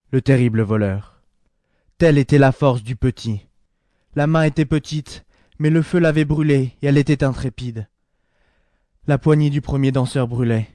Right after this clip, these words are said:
Ses entrailles brûlaient aussi. Il ressentait l'esprit du voleur et regarda le ciel. Il était devenu serein.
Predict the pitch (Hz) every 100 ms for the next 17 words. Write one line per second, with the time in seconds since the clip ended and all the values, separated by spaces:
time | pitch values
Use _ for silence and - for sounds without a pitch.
0 | _ _ _ _ _ _ - 147 151 -
1 | 156 139 127 135 127 123 117 - 110 107
2 | _ _ _ _ _ 156 151 160 170 156
3 | 170 160 - - 160 151 147 135 123 123
4 | - _ _ _ 127 120 123 127 127 120
5 | 110 - 110 107 107 _ _ _ _ _
6 | _ _ - 135 139 139 139 131 139 131
7 | - 127 110 110